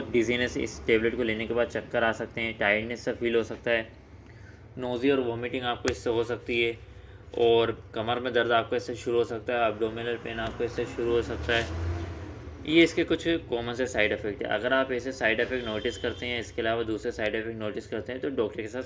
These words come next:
फ़ौरन consult करें। बात करते हैं इस tablet के contraindication क्या है, कि आप किन बीमारी में इस tablet का इस्तेमाल नहीं कर सकते हैं। सबसे पहले, अगर आपको इस टेबलेट से रिलेटेड किसी भी टाइप की एलर्जी है तो आप इस टेबलेट का इस्तेमाल नहीं कर सकते हैं, या alcohol का consumption करते हैं,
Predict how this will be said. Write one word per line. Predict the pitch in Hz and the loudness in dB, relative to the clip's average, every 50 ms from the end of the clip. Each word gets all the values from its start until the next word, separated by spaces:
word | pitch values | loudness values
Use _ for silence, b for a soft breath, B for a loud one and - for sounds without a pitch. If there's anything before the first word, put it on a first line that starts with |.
| - - | -8 -4
फ़ौरन | - 117 113 117 113 110 | -2 0 2 2 0 0
consult | 117 113 101 98 107 98 98 101 | -2 -2 -2 -2 -4 -6 -6 -6
करें। | 98 95 95 98 - - - - - - - - - - B B B B B B B B B B B B B B B B B B - - | -6 -6 -8 -10 -12 -14 -16 -18 -18 -20 -20 -20 -18 -18 B B B B B B B B B B B B B B B B B B -14 0
बात | 127 123 120 135 135 - | 4 6 6 6 6 2
करते | 160 147 131 165 | -2 -2 0 -2
हैं | - | -4
इस | - - | 0 0
tablet | 147 131 131 135 131 | 0 2 2 0 0
के | - 143 | 0 -4
contraindication | - 127 117 110 120 127 120 117 117 107 120 107 - 127 117 101 | -4 -4 -4 -2 0 0 0 -2 -2 -2 -2 -4 -4 -6 -10 -6
क्या | 104 107 | -4 -2
है, | 101 101 | -2 -2
कि | - - 131 | -2 -2 0
आप | 127 131 131 - | 0 0 -2 -4
किन | 139 135 127 | -6 -4 -4
बीमारी | 123 117 113 113 110 110 117 120 | -4 -4 -2 -2 -2 -2 -2 -4
में | 123 117 | -4 -6
इस | - - | -2 -2
tablet | 117 104 101 107 101 | -2 -2 -2 -2 -2
का | - 117 | -4 -4
इस्तेमाल | 98 - 110 110 110 110 107 | -4 -4 -6 -6 -4 -4 -2
नहीं | 104 104 101 | -4 -2 -2
कर | 107 98 | -4 -4
सकते | - - 104 - 110 | -4 -8 -12 -10 -10
हैं। | 101 92 B B B B B B B B | -10 -12 B B B B B B B B
सबसे | - - 123 - - 151 | -6 -6 -6 -4 -4 -2
पहले, | 139 151 143 143 | 0 2 2 2
अगर | 139 135 135 131 | 2 4 4 2
आपको | 127 123 - - 135 | 2 2 0 -2 -4
इस | 110 - - | -6 -2 -2
टेबलेट | 117 110 113 117 113 | -2 0 0 -2 -2
से | - 127 | -2 -2
रिलेटेड | 120 113 104 - 117 113 - 110 | -2 -2 -2 -2 -4 -6 -4 -4
किसी | 117 107 - - 120 | -6 -4 -4 -2 -2
भी | 123 120 | -2 -2
टाइप | 117 113 113 98 - | 0 0 -2 -2 -2
की | 127 117 | 0 0
एलर्जी | 107 101 107 104 107 110 113 113 | 0 2 0 0 0 0 0 0
है | 113 | 0
तो | 107 - | 0 0
आप | 110 101 104 101 - - - | 0 0 0 -2 -4 -10 -10
इस | 120 - - | -10 -4 -2
टेबलेट | 120 110 101 113 110 110 | -2 0 0 -2 -2 -2
का | 117 | -4
इस्तेमाल | 107 - 113 110 104 104 98 | -4 -4 -6 -4 -4 -4 -4
नहीं | 101 107 117 113 | -4 -6 -4 -2
कर | 123 110 | -2 -2
सकते | 101 113 107 - - 117 | -2 -4 -8 -8 -8 -10
हैं, | 113 117 B B B B B B B - - | -10 -10 B B B B B B B -6 0
या | 127 123 117 | 2 4 4
alcohol | 113 110 - 127 123 117 | 4 2 0 0 0 0
का | - 123 | 0 -2
consumption | - 117 110 107 107 104 - - 127 117 113 | -2 -2 -4 -4 -4 -6 -6 -6 -8 -4 -2
करते | 117 107 - 117 | -4 -4 -2 -4
हैं, | 117 117 113 - | -6 -6 -6 -8